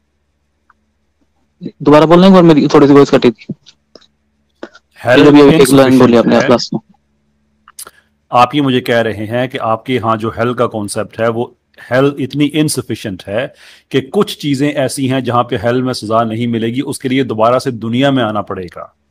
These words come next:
Speaker 2: और वो फिर बुरी जिंदगी गुजारेगा इंसान,
Speaker 1: नहीं,
Speaker 2: ऐसा
Speaker 1: नहीं,
Speaker 2: ही
Speaker 1: ये
Speaker 2: है?
Speaker 1: नहीं, ना, ना, ये नहीं बोल, नहीं, ये नहीं बोल रहा मैं।
Speaker 2: तो हेल में
Speaker 1: इनसफिशिएंट तो
Speaker 2: ठीक,
Speaker 1: तब होगा ना कि जब
Speaker 2: इस
Speaker 1: वहाँ
Speaker 2: मैं, सुने, अब देखे ना, वो फिर बात बड़ी लंबी हो जाएगी, इसलिए ज़्यादा
Speaker 1: हाँ जी,
Speaker 2: एक-एक
Speaker 1: जी।
Speaker 2: पॉइंट हम करें। आप ये कह रहे हैं कि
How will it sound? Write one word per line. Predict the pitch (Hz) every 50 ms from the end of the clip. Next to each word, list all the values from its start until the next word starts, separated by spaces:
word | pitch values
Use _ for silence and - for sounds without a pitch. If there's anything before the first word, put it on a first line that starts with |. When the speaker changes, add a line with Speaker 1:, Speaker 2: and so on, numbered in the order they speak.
| _ _ _ _ _ _ -
Speaker 2:
और | 135 131 127
वो | 135 143
फिर | 135 131 127 113
बुरी | 98 95 131 151 165
जिंदगी | 143 135 117 113 120
गुजारेगा | 113 110 107 107 101 101 98 95 95
इंसान, | 92 90 - - -
Speaker 1:
नहीं, | 147 139
Speaker 2:
ऐसा | 131 123 127
Speaker 1:
नहीं, | 123 117
Speaker 2:
ही | -
Speaker 1:
ये | 135
Speaker 2:
है? | 139
Speaker 1:
नहीं, | 139 - 160 - _ _ _ _ _ _ _ _ _ _ _ _ _ _ _ _ _ _ -
ना, | 143 127
ना, | 123 131
ये | 135 143 151
नहीं | 156 151
बोल, | 131 131 170 143
नहीं, | 147 147 147 147
ये | 147
नहीं | 147 143
बोल | 117 117 110
रहा | 117 127
मैं। | 139 139 - - -
Speaker 2:
तो | 151
हेल | 156 - 143 156 170 165
में | 160 -
Speaker 1:
इनसफिशिएंट | 165 151 170 160 - 165 160 165
तो |
Speaker 2:
ठीक, | 202 160 -
Speaker 1:
तब | 147 147
होगा | 147 120 123
ना | 127 147 165
कि | 165
जब | 156 165
Speaker 2:
इस | 151
Speaker 1:
वहाँ | 143 139 139 147 147 - -
Speaker 2:
मैं, | 160 160 151
सुने, | - - - - 175 151 131
अब | 113 107
देखे | 101 117 120 143
ना, | 131 104 - _ _ _ _ -
वो | 139 127
फिर | 139 120
बात | 123 127 127
बड़ी | 120 127 123
लंबी | 117 117 117 120
हो | 123 120
जाएगी, | 117 123 131
इसलिए | 127 120 143
ज़्यादा | 131 135 131 135
Speaker 1:
हाँ | 147 139
जी, | 131
Speaker 2:
एक-एक | 127 - 143 127
Speaker 1:
जी। | - -
Speaker 2:
पॉइंट | 120 117 117
हम | 117
करें। | 98 - - 95 104 104 110 - _ _ _ _ _ -
आप | 139 147 156
ये | 175 160
कह | 175 165 160
रहे | 160 160
हैं | 160 165 160
कि | 160 156